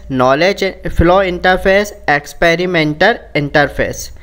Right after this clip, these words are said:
Explorer interface in pre-processing,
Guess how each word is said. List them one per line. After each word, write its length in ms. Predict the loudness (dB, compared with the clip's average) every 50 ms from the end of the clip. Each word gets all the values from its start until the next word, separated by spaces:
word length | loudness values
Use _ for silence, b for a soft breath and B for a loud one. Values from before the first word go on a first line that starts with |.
| B B B B B B B B B B B B 0
Explorer 720 | 0 0 0 -2 -6 -4 0 2 2 4 4 4 2 2
interface 840 | 0 -2 -2 0 0 0 0 2 0 2 2 2 2 0 -4 -8 -10 -12 -12 -16 -20 -20 -20 -20 -20 -20 -20 -20 -6 -2
in 260 | 0 2 2 0 -2 -6 B B B B B B -20 -20 -6 -4
pre-processing, 960 | 0 0 0 -2 0 0 2 2 2 2 0 0 0 2 2 0 0 0